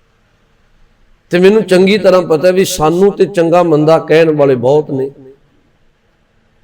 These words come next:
ਸਮਾਜ ਵਿੱਚ ਵਿਚਰਦਿਆਂ ਉਹ ਵੀ ਨੇ ਜਿਹੜੇ ਸਾਡੇ ਨਾਲ ਬੜਾ ਪਿਆਰ ਰੱਖਦੇ ਨੇ,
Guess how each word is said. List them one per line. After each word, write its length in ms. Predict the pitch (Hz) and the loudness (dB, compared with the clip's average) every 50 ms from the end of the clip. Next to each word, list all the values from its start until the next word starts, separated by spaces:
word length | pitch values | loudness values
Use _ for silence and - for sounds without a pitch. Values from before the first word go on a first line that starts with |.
| _ _ _ _ _ _ _ _ _ _ _ _ _ _ _ _ _ _ _ _ _ _ _ _ _ _ _ _ _ | _ _ _ _ _ _ _ _ _ _ _ _ _ _ _ _ _ _ _ _ _ _ _ _ _ _ _ _ _
ਸਮਾਜ 520 | - - - 160 160 160 151 165 175 185 190 | -14 -10 -6 -4 -2 0 2 2 2 0 -2
ਵਿੱਚ 240 | 180 185 180 - 175 | -4 -4 -6 -6 -8
ਵਿਚਰਦਿਆਂ 500 | 151 151 - - 180 175 160 175 190 190 | -8 -6 -6 -6 -6 -4 -2 0 0 2
ਉਹ 160 | 196 220 233 | 2 2 0
ਵੀ 160 | 202 220 214 | 0 -2 -2
ਨੇ 120 | 190 190 | -2 -2
ਜਿਹੜੇ 200 | 175 156 185 - | -2 -2 -4 -4
ਸਾਡੇ 360 | - - - 151 151 160 160 160 | -4 -4 -4 -4 -2 -2 -2 -4
ਨਾਲ 160 | 175 170 170 | -4 -4 -4
ਬੜਾ 220 | 139 147 147 160 | -4 -4 -2 -2
ਪਿਆਰ 420 | 156 156 - - 147 147 151 151 151 | -4 -2 -2 0 2 2 2 2 0
ਰੱਖਦੇ 400 | 143 131 147 151 131 123 127 120 | 0 -2 -4 -8 -10 -10 -12 -12
ਨੇ, 120 | 117 - | -14 -16